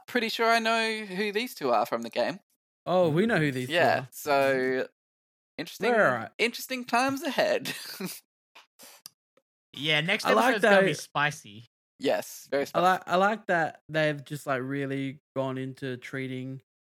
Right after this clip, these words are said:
Speaker 2: the show like people haven't played the games.
Speaker 3: Yeah.
Speaker 2: Because,
Speaker 1: Mm.
Speaker 2: like,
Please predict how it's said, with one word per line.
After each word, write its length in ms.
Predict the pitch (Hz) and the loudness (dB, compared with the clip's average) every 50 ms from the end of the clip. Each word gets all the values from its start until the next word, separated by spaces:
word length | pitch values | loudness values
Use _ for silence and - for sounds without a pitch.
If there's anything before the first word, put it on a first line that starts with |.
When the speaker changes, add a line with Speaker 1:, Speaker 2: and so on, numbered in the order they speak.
| _ _ _ _ | _ _ _ _
Speaker 2:
the 80 | - 131 | -10 -10
show 340 | 127 - - 135 123 131 131 | -10 -6 -4 -4 -2 -2 -4
like 220 | 127 127 - - | -4 -6 -8 -10
people 340 | - - 143 131 135 135 135 | -10 -10 -10 -8 -6 -6 -6
haven't 460 | 127 120 135 131 127 135 127 - - | -6 -6 -8 -8 -8 -8 -10 -12 -12
played 240 | - 135 127 120 117 | -10 -8 -8 -8 -8
the 60 | - | -12
games. 540 | 123 - 113 113 127 135 190 254 277 247 - _ _ _ - | -12 -12 -10 -10 -8 -8 -8 -8 -10 -12 -16 _ _ _ -6
Speaker 3:
Yeah. 140 | 123 98 - - _ _ _ _ _ | -6 -6 -6 -12 _ _ _ _ _
Speaker 2:
Because, 400 | _ 143 127 - 151 147 139 139 | _ -12 -8 -6 -4 -2 -2 -2
Speaker 1:
Mm. 220 | 139 131 117 104 107 _ _ _ | -2 -4 -6 -8 -12 _ _ _
Speaker 2:
like, 280 | 135 139 139 135 - | -4 -4 -4 -4 -6